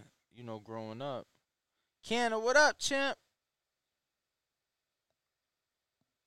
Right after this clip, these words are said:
I got hog-tied once. Motherfuckers was tripping.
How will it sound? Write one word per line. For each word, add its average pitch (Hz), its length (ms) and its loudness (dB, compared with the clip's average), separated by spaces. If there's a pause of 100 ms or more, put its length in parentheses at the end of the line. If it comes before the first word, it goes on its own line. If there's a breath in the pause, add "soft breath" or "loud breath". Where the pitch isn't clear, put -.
(840)
I 147 120 2
got 123 340 6
hog-tied 160 1160 0
once. 123 600 -8
Motherfuckers 120 580 -10
was 101 180 -16
tripping. 151 420 -12